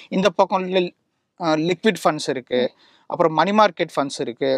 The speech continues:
Speaker 1: அப்புறம் டெட் ஃபண்ட்ஸ்
Speaker 2: ம்.
Speaker 1: இருக்கு. இது மூணுமே based on the interest rates of bonds and
Speaker 2: ம்.
Speaker 1: banks.
Speaker 2: ம்.
Speaker 1: So,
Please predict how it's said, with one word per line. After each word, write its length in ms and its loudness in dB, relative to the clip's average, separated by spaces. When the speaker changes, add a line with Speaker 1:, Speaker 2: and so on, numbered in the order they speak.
Speaker 1:
அப்புறம் 340 0
டெட் 320 0
ஃபண்ட்ஸ் 240 0
Speaker 2:
ம். 40 -6
Speaker 1:
இருக்கு. 220 -10
இது 180 4
மூணுமே 560 4
based 440 2
on 200 2
the 120 0
interest 480 -2
rates 240 2
of 100 2
bonds 320 0
and 160 -2
Speaker 2:
ம். 60 -10
Speaker 1:
banks. 320 -6
Speaker 2:
ம். 120 -14
Speaker 1:
So, 180 0